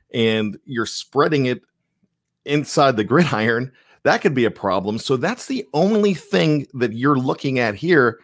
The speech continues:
where it might be a problem. It's Ryan O'Toole,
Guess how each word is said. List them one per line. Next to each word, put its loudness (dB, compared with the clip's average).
where 2
it 2
might -2
be -2
a 0
problem. 0
It's -8
Ryan 2
O'Toole, -2